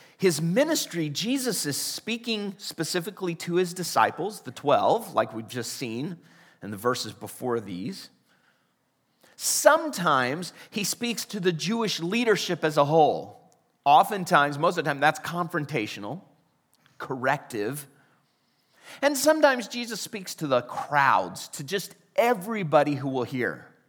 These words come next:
And here, Jesus is speaking to all. And he's defining what it means to really follow him, what it means to belong to him.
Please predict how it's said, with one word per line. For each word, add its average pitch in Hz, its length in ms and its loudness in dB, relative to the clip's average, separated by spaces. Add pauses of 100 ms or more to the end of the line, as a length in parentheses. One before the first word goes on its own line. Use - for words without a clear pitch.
(2500)
And 147 140 0
here, 240 480 4
Jesus 220 640 -4
is 170 80 -2
speaking 170 560 -6
to 151 300 -8
all. 110 560 0 (2000)
And 156 120 0
he's 170 180 0
defining 175 840 0
what 208 200 6
it - 180 -4
means 147 360 -2
to 170 120 -8
really 175 460 2
follow 196 600 2
him, 117 280 -10
what 165 160 -2
it 269 140 -6
means 220 320 -8
to - 120 -14
belong 143 540 -8
to - 100 -14
him. - 260 -20